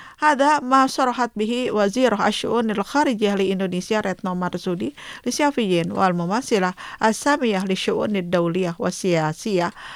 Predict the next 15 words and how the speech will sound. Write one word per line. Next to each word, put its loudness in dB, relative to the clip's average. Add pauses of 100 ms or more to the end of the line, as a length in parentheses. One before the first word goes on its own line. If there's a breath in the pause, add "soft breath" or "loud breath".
(140 loud breath)
الأمنية 0
أو 2
الممثلة 0
الأعلى 0
للاتحاد -2
الأوروبي -4 (300 loud breath)
للشؤون 2
الخارجية -2
والسياسة -2
الأمنية -2 (420 loud breath)
ونائبة 2 (100)
رئيس -2
الاتحاد -4
الأوروبي -4 (800 loud breath)
فريدريكو 2